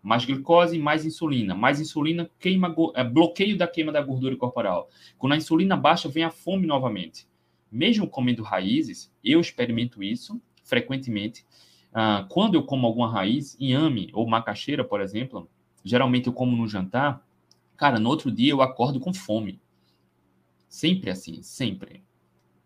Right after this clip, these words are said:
Acordo com fome, tá? O impacto metabólico do alimento vai influenciar. Então, pra quem quer emagrecer sem fome, é preciso trabalhar esse autoconhecimento. Algumas pessoas não experimentam isso e tá tudo bem. Não é uma regra geral que funcione igual pra todo mundo. Mas pra aqueles que experimentam,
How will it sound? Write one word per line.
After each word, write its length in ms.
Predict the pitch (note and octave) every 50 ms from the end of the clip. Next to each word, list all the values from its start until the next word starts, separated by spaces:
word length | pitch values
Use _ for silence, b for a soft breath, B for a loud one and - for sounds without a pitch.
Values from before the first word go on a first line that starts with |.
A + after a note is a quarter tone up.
| _ _ _ _ _ _ _ - - -
Acordo 320 | A#2 - - B2 B2+ C3+
com 140 | B2+ D3+ D3+
fome, 420 | - _ - G2+ F2+ - - - - _ _ _
tá? 260 | - F2+ A2 C#3+ - -
O 100 | A#2 A#2
impacto 400 | A#2+ A#2 - - F#3+ G3 F#3+ -
metabólico 540 | C#3+ C#3+ C3+ - - G#2+ A#2 A#2 B2 - G#2+
do 60 | G#2+
alimento 320 | A2 A#2 G#2+ G#2+ A#2+ A#2 -
vai 100 | A#2+ B2+
influenciar. 600 | B2 - B2+ C3+ C3 - - C3 G#2 F#2+ F#2+ - B B B B
Então, 240 | B2 A2 C#3+ C#3 C#3
pra 140 | - E3 E3
quem 240 | - G#3 G3 F#3+
quer 180 | F#3 F3 F3+ F#3
emagrecer 480 | E3 C#3 B2+ A#2+ A#2 A2+ A2 - G#2+ G#2
sem 240 | - - D3 D#3+
fome, 420 | - - - - C3 - D#3+ C3+ G2+
é 40 | G2
preciso 340 | - A#2+ - C#3 D3+ D3
trabalhar 340 | - - C#3 C#3 C3 B2+ C3+
esse 160 | D3+ D#3 -
autoconhecimento. 680 | C#3 C#3+ - - D3 D3+ D3+ - D#3 C#3 A#2 G#2 - G#2+
Algumas 300 | A2 A2 A#2+ E3 G3 F#3+
pessoas 300 | F#3+ E3 - - C#3+ C3
não 120 | C3 C#3+
experimentam 580 | D#3+ - - D3+ D3 C#3+ C#3+ C#3+ C#3+ - D3+ C#3
isso 220 | C#3 D#3 D#3 -
e 40 | D#3
tá 140 | - - D#3
tudo 220 | D#3 - D#3+ E3+
bem. 220 | D#3 C#3 B2+ A#2 G2+
Não 200 | G2+ G#2+ B2 D#3
é 40 | E3+
uma 140 | E3 D#3
regra 280 | B2 A#2 B2 A#2 A2+ A2
geral 240 | G#2+ G#2+ G#2 A2+ A#2+
que 100 | - C3
funcione 380 | - - D#3 D#3 - D#3 D#3
igual 320 | D#3 C#3+ B2+ C3 B2+ C3 B2+
pra 120 | B2+ B2
todo 200 | - B2+ B2+ C3+
mundo. 260 | C3 A2+ G2+ - - _ _ B B B B B B B
Mas 180 | - - -
pra 120 | - F3 E3
aqueles 420 | - - - G#3 A3 G3+ D#3+ -
que 80 | - -
experimentam, 680 | B2+ - - A#2+ A2 G#2 G#2 B2 D3 C#3+ - F#2 F2+